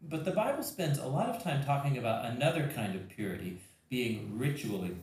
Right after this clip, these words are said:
pure, which is a state where you separate yourself from anything related to death, like touching things like diseased skin or dead bodies or even certain bodily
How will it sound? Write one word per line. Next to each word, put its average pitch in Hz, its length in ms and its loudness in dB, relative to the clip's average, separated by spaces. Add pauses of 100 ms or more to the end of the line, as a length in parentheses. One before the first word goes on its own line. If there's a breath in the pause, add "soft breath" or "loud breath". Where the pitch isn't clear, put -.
pure, - 280 -6 (420 soft breath)
which 143 160 2
is 160 140 2
a 139 60 2
state - 640 -2
where 131 540 -2
you 185 260 4
separate 214 580 0
yourself 160 420 2
from 135 160 0
anything 170 400 2
related 123 440 0
to 98 100 -8 (180)
death, - 300 -4 (380 soft breath)
like - 340 -6
touching 139 280 0
things 117 280 -2
like 95 180 -4
diseased 101 460 -4
skin 143 540 2
or 92 120 -2
dead - 300 -6
bodies 117 640 -2
or 110 40 -8
even 170 340 2
certain 131 300 -4
bodily 101 380 0